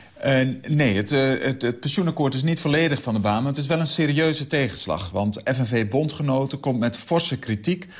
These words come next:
op een centraal onderdeel van het, eh, akkoord dat nu op tafel ligt. En dus moet er weer opnieuw onderhandeld worden over, eh, de grote onderwerpen. En ja, het vermoeden is toch wel dat het in ieder geval langer gaat duren.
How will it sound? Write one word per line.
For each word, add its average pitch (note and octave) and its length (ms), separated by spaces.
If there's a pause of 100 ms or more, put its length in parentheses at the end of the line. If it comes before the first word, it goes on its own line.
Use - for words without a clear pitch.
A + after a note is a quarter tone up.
(260)
op - 180
een C#3 260
centraal C#3 640
onderdeel A2 540
van G#2 200
het, G2+ 200
eh, G2+ 160
akkoord A2+ 680
dat A2+ 160
nu A2+ 120
op G#2 160
tafel G#2+ 380
ligt. G#2+ 280
En A2 160
dus C3 320 (340)
moet C#3+ 180
er B2+ 80
weer A2+ 320 (140)
opnieuw C#3+ 580
onderhandeld A#2+ 640
worden A2 560
over, G#2+ 460
eh, A#2 140
de A#2 100
grote B2 340
onderwerpen. G#2+ 640
En A2+ 340
ja, G#2+ 220
het F#2 180
vermoeden A#2 300
is G#2+ 60
toch G#2+ 140
wel G#2 240
dat A2 140
het A2 120
in A#2+ 120
ieder C#3+ 180
geval C#3+ 180
langer D3+ 260
gaat D3+ 160
duren. G#2 400